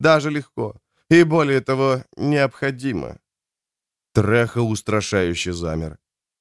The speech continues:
В дверь тихо постучали, и вошел слуга с едой для Элви, о которой она совсем забыла. Когда дверь снова закрылась, Трехо не шевельнулся. Его взгляд был расфокусирован,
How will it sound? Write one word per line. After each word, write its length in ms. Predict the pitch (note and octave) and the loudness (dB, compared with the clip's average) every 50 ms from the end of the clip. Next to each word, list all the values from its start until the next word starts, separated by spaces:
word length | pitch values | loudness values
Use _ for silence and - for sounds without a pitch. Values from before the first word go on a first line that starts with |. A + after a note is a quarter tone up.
| _ _ - | _ _ -4
В 100 | G2 G2+ | -2 0
дверь 280 | G#2 C3 F3+ F#3+ F3 | 2 2 2 2 2
тихо 300 | D#3 - G3+ F#3 E3+ F3+ | 0 -4 -4 -2 -2 -2
постучали, 600 | D3 D#3+ D#3+ - D#3+ D#3+ C3+ - F3 F#3 F3 E3+ E3+ | -2 -2 -2 0 0 -2 0 0 -2 0 0 0 0
и 80 | E3 | 0
вошел 380 | D3+ D3 C#3+ A#2+ - E3+ E3 D3+ | 0 0 -2 -2 -2 -2 -2 -2
слуга 460 | C3+ C#3+ D3 D3+ D3 C#3 D#3 D#3+ C#3+ | -2 -2 -2 -2 0 0 -2 -2 -2
с 120 | - - G2+ | -2 -4 -6
едой 340 | G2 F#2+ F2+ G#2+ A2+ G#2+ | -6 -4 -2 -2 -2 -2
для 240 | F#2 F2+ G2 G2+ A#2+ | 0 0 0 0 0
Элви, 380 | C#3+ C#3 C3+ A#2+ A2+ A2+ G2+ F2 | -2 -2 -4 -4 -2 -4 -4 -4
о 160 | D2+ D#2+ F2+ | -4 -6 -6
которой 420 | - F#2+ F#2 - A2+ A2+ A2 A2 | -6 -8 -4 -2 -2 -2 0 -2
она 220 | E2 G#2+ G#2 G2+ F#2+ | -2 -2 -4 -4 -4
совсем 400 | - G2+ G2 - - F#2 F2 E2+ | -6 -8 -8 -6 -6 -6 -6 -4
забыла. 500 | F#2 G2+ F#2+ F2+ E2+ D#2 D2+ D2+ D#2 - _ _ _ _ _ _ _ _ _ _ _ | -6 -6 -6 -6 -8 -8 -10 -12 -14 -16 _ _ _ _ _ _ _ _ _ _ _
Когда 280 | G2+ G2+ G2 F2 G2 F2+ | -2 0 2 0 0 0
дверь 240 | F2+ G2+ G2+ F2 | 2 0 0 0
снова 300 | - - G#2 G2+ F#2+ F#2+ | -2 0 0 0 0 0
закрылась, 580 | F2+ F#2 F#2+ - - B2+ C3+ B2 G#2+ F#2 - - | -2 -2 -4 -4 -4 -4 -2 -2 -2 -4 -4 -8
Трехо 520 | - G#2 G#2+ G#2+ G2+ - - F#2+ E2+ D2+ C#2+ | -6 -2 -2 -2 -2 -2 -4 -6 -6 -6 -6
не 200 | C#2 E2 F2+ F#2+ | -4 -2 -2 -2
шевельнулся. 840 | F2+ - - F2+ F2+ F#2+ F#2+ F#2 F#2 F2 D#2+ D2+ - - D2 C#2+ D2 _ _ _ _ _ _ _ _ _ - | -2 -4 -6 -4 -4 -4 -2 -2 -4 -4 -6 -8 -12 -14 -14 -16 -18 _ _ _ _ _ _ _ _ _ 0
Его 280 | G2+ A#2+ C#3+ D#3 E3+ | 2 4 4 4 2
взгляд 400 | D#3 D3+ D3 D#3+ F#3 G3 F#3+ F3+ | 0 0 0 0 0 0 0 2
был 200 | E3+ F#3 F3+ F3 | 2 2 2 2
расфокусирован, 1080 | E3 D#3+ D3 - - E3 C#3 - D3+ C3+ - - D#3+ D#3+ C#3 A#2 F#2 F2 E2 E2 D2 | 2 0 -2 0 -2 -2 2 2 0 0 0 0 0 0 0 0 -2 -2 -4 -6 -8